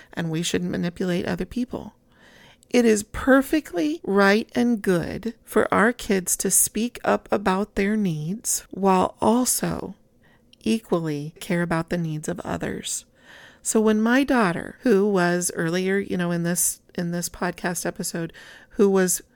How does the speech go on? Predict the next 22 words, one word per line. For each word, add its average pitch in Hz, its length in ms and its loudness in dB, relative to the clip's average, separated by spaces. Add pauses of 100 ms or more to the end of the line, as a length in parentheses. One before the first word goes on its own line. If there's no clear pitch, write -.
(140)
feeling 208 840 0
like 185 300 -2
shutting 196 560 0
down 180 400 0
in 175 180 -6
that 175 180 -4
relationship 170 840 -6 (100)
because 170 800 -2
she - 180 -6
didn't 170 260 -4
feel 175 100 -2
like 165 220 -4
the - 200 -4
other 175 240 0
person 165 680 -4 (220)
understood 185 600 -2
her, 175 420 -2 (800)
how 202 380 2
can 214 180 -2
she 196 200 -2
handle 175 400 2
that? 269 280 0